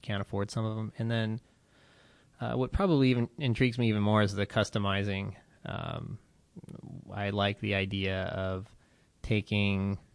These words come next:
you know, something old and modernizing it. And we have some, we have some pretty cool plans in the works for that. We have, uh, I'm crossing my fingers that this comes through, but we have a s-, short wheelbase six hundred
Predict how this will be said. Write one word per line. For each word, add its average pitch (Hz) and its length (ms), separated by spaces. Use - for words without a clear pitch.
you 113 100
know, 101 160
something 101 320
old 95 280
and 95 80
modernizing 98 720
it. 98 200
And 98 360
we 104 100
have 110 220
some, 104 320
we 113 80
have 139 120
some 143 120
pretty 123 160
cool 110 260
plans 101 360
in 98 40
the 98 60
works - 480
for - 80
that. 95 260
We 107 100
have, 101 360
uh, 98 400
I'm 104 100
crossing 113 360
my 101 80
fingers 101 320
that 101 80
this 98 160
comes 104 200
through, 107 200
but 98 100
we 98 120
have 107 200
a 101 280
s-, - 280
short 123 220
wheelbase 113 380
six - 260
hundred 113 500